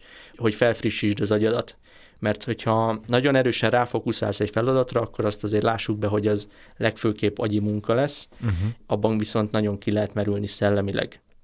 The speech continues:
Speaker 1: Én azt szoktam mindig javasolni, hogy ha valaki úgy érzi, hogy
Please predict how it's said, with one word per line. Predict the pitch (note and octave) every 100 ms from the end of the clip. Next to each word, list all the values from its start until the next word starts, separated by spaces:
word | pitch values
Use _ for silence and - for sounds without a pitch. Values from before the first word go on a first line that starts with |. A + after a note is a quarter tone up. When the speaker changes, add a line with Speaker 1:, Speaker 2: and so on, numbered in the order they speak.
| _ -
Speaker 1:
Én | - C3
azt | C#3
szoktam | C#3 -
mindig | A#2+ B2 A2
javasolni, | A#2+ A#2 - A#2 A#2+
hogy | A2 G#2+
ha | -
valaki | A2 A#2+ A2+ A#2
úgy | A2+ A2
érzi, | G#2+ G2+
hogy | G2 G#2 G2+ G2+